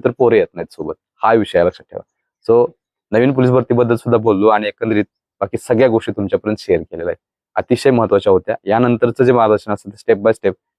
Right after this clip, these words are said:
हे सुरू राहील याची नोंद घ्यायची आहे. तुम्ही एक काम करा मात्र, हे मार्गदर्शन आवडलं असेल तर आपल्या ह्या हक्काच्या चॅनलला किंवा आपल्या ह्या व्हिडिओला आवडलं असेल मार्गदर्शन तर लगेचच लाईक करा आणि त्याच पद्धतीनं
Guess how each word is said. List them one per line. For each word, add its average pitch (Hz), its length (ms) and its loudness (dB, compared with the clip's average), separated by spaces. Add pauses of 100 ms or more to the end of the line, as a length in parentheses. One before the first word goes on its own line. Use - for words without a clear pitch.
(100)
हे - 40 -8
सुरू 120 280 2
राहील 113 160 4
याची 104 200 0
नोंद 95 140 -2
घ्यायची 95 240 -4
आहे. 107 60 0 (120)
तुम्ही 117 180 2
एक 120 120 0
काम 98 180 0
करा 92 160 -2
मात्र, 95 260 -4
हे - 420 -14
मार्गदर्शन 117 360 0
आवडलं 107 300 4
असेल 101 240 -4 (140)
तर 104 80 -2
आपल्या 107 280 0
ह्या 110 160 2
हक्काच्या 117 600 -2
चॅनलला 95 420 0 (140)
किंवा 95 140 0
आपल्या 101 240 2
ह्या 104 100 2
व्हिडिओला 98 400 2 (340)
आवडलं 117 260 4
असेल 113 160 -6
मार्गदर्शन 92 380 -2
तर - 440 -16
लगेचच 107 460 0 (160)
लाईक 107 300 0
करा 107 100 2
आणि 101 120 -2
त्याच 110 160 0
पद्धतीनं 90 360 -4